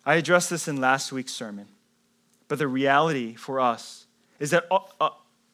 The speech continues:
the reality for us is that everything that we do as friends, as brothers and sisters, as church members,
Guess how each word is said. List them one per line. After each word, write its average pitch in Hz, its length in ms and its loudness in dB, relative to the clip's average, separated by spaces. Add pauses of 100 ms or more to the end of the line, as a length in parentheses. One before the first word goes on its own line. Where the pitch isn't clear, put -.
(200)
the 170 120 -2
reality 214 400 8
for 254 380 2
us - 400 -2 (560)
is 165 160 -2
that 156 420 2
everything 247 560 6
that 254 140 6
we 240 160 0
do 180 400 2 (960)
as 143 180 -4
friends, 180 600 2
as 147 120 -4
brothers 165 400 2
and 170 100 -6
sisters, 156 640 -4
as - 280 -8
church - 540 -6
members, 143 680 -8